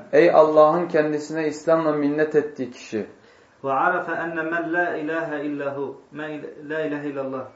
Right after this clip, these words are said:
Speaker 1: Sen bildin ki Allah'tan başka ilah yoktur.
Speaker 2: "Ve tazunnu enneke izâ kulte hâzâ ve huvel hak."
Speaker 1: Ve zannediyorsun ki bu söylediğin söz de haktır.
Speaker 2: "Ve enne târik mâ sivâhu lâkin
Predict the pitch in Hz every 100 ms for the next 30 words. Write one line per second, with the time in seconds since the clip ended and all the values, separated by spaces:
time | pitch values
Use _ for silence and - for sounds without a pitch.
0 | _ _ _ _ _ _ 147 160 165 165
1 | 160 180 170 165 - - 139 147 147 156
2 | 156 147 143 147 143 147 147 151 151 -
3 | 123 - _ _ _ _ _ _ _ 151
4 | 160 160 170 190 170 165 170 175 170 165
5 | 160 156 156 175 165 160 151 160 156 147
6 | 151 147 - 143 139 143 147 139 139 147
7 | - - - - - 127 147 147 - 131
8 | 147 165 170 180 175 175 165 160 147 -
9 | 151 139 143 147 143 143 139 131 143 147
10 | - 131 127 - - 143 165 170 147 175
11 | 170 165 147 151 151 147 147 160 165 151
12 | 143 156 156 156 151